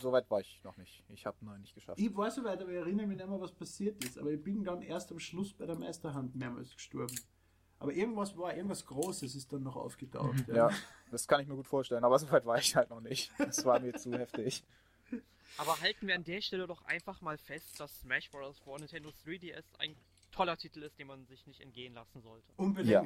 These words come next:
Speaker 2: also für
Speaker 1: ja.
Speaker 2: vierzig Euro, ich weiß nicht, wie man da, warum man da überhaupt noch überlegen muss, sich den <laughs> Titel zu kaufen.
Speaker 4: Ja, ich hab's die Woche schon in irgendeiner Werbung, wenn Saturn oder Mediamarkt, die haben's auch schon mal für,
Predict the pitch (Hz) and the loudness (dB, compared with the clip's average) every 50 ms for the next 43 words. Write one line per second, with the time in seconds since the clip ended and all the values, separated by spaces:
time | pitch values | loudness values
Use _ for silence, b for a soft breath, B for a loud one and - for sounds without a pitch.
0 | - 143 143 147 147 147 165 165 196 196 202 202 202 202 - 208 202 151 - 165 | 2 -2 -4 -4 -4 -4 -4 -4 -4 0 2 2 0 0 -2 -8 -6 -4 -4 -4
1 | 180 196 180 175 165 156 147 151 156 170 165 147 160 165 165 160 143 147 135 143 | -4 -4 -4 -4 -4 -4 -4 -4 -6 -6 -8 -8 -8 -8 -8 -4 -4 -4 -4 -4
2 | 151 160 170 170 147 151 151 156 160 170 143 147 147 160 160 - 147 151 147 143 | -4 -6 -6 -4 -2 -2 -2 0 0 -2 -2 -2 -4 -4 -8 -8 -6 -4 -2 -2
3 | 135 131 135 147 160 190 190 170 151 139 131 127 - - - 139 127 - - 147 | 0 0 0 0 0 -2 -2 -2 -2 -2 -2 -4 -6 -6 -6 -6 -6 -4 -4 -4
4 | 135 - - - - - - - 147 143 135 - - - - 143 131 113 113 120 | -2 -2 -2 -2 -2 -2 -2 -4 -4 -4 -6 -8 -12 -12 -10 -6 -4 -4 -4 -2
5 | 131 - 170 170 - - 185 175 135 147 175 180 196 170 - 180 170 165 156 127 | -2 -2 -2 -2 -2 -6 -8 -6 -6 -6 -6 -6 -6 -8 -8 -8 -10 -12 -14 -14
6 | 120 139 160 170 175 165 156 135 127 131 123 143 151 160 143 - 143 143 127 139 | -14 -12 -10 -8 -8 -8 -8 -8 -4 -2 -2 -2 -2 -6 -12 -14 -14 -12 -10 -12
7 | 135 - - 139 151 160 151 135 127 147 156 156 139 127 127 127 123 - 123 127 | -12 -12 -10 -10 -8 -6 -6 -8 -8 -8 -8 -8 -8 -8 -8 -10 -10 -10 -10 -10
8 | 139 139 147 143 143 - 143 139 139 135 - - 143 139 135 135 135 135 131 123 | -10 -10 -14 -16 -16 -14 -12 -12 -14 -14 -14 -16 -16 -12 -8 -8 -6 -6 -8 -8
9 | - | -12